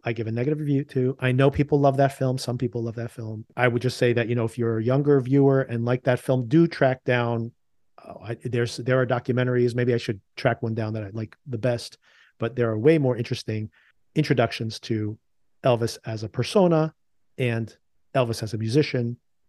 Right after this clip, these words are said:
and his music than this film. All right, so that's my list. Once again, Everything,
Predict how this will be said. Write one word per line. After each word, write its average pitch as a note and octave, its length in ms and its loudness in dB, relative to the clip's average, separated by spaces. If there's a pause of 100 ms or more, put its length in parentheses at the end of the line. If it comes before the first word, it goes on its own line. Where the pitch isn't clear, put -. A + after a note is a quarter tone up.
(120)
and A2 260 -6
his A2+ 160 -6
music A2+ 340 0 (240)
than A2+ 480 -6
this A#2 240 -6
film. G2+ 300 -12 (440)
All E3+ 120 4
right, E3+ 180 4
so B2+ 80 2
that's C#3 180 2
my D3+ 120 4
list. D3+ 320 2
Once C3+ 240 0
again, B2 320 2 (240)
Everything, C#3+ 420 0